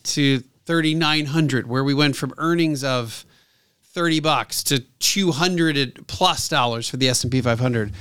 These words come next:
tremendous market progress along with our growing population. And it's one of the hallmark traits of a happy retiree.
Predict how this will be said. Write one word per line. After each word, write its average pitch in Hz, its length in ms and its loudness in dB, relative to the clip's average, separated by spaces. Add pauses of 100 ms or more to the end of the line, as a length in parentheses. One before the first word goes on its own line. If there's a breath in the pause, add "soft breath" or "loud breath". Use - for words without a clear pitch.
(260 loud breath)
tremendous 151 420 0
market 151 440 0
progress 120 540 -2
along 131 480 0
with 131 160 -2
our 120 80 -2
growing 120 400 0
population. 117 760 0 (800 soft breath)
And 147 120 2
it's 139 200 0
one 170 200 2
of 190 80 2
the 151 80 0
hallmark 196 640 0
traits - 520 -2 (160)
of 135 160 0
a 131 60 0
happy 139 320 0
retiree. 123 680 -2